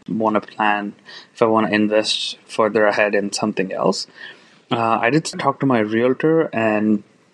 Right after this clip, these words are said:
he mentioned that we could list the same property now for around four forty, which means I might break even or even lose a little bit of the money that I put into the condo. But is it worth waiting another year?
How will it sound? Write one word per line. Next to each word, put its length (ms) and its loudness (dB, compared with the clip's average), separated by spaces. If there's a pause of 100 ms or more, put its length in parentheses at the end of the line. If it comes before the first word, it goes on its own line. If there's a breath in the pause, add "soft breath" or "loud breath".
(180)
he 60 2
mentioned 560 2
that 360 2
we 80 0
could 220 -10
list 300 2
the 40 0
same 280 2
property 380 -2
now 260 0
for 240 -4
around 180 -8
four 180 -2
forty, 540 0 (400 loud breath)
which 260 0
means 220 2
I 80 2
might 300 0
break 280 0
even 440 0
or 480 2 (340 loud breath)
even 280 6
lose 240 2
a 60 4
little 120 4
bit 180 0
of 440 2
the 80 -4
money 220 0
that 160 0
I 120 -8
put 180 -10
into 240 0
the 80 4
condo. 460 0 (600 loud breath)
But 380 -2
is 180 2
it 140 0
worth 340 0
waiting 340 2
another 240 2
year? 520 2